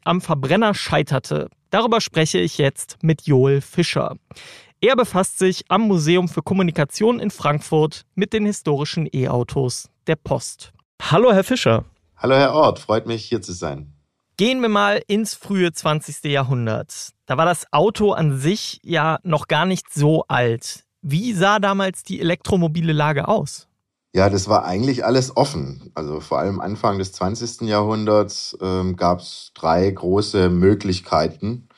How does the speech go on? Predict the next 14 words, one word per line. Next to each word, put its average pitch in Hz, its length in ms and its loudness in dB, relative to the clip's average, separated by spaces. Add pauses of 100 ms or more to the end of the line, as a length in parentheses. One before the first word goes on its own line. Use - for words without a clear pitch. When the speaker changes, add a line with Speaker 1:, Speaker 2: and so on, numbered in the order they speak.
(300)
Speaker 2:
Das - 120 -16
eine 95 280 -2
war 95 140 4
der 90 140 2
Dampf. 92 540 -2 (560)
Es - 140 -10
hat 95 160 -2
sich 101 160 -6
dann 101 160 -2
aber 90 220 2
schnell 92 260 0
<laughs> - 0 -
gezeigt, 98 500 -2
dass 92 300 -2